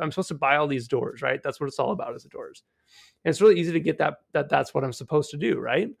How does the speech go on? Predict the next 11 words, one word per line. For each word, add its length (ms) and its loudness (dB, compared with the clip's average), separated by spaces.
Um, 320 0
and 100 0
I 140 2
did 180 2
this 360 -6
with, 260 4
um, 420 -2
and 140 0
it's 180 -16
not 200 -2
that 260 4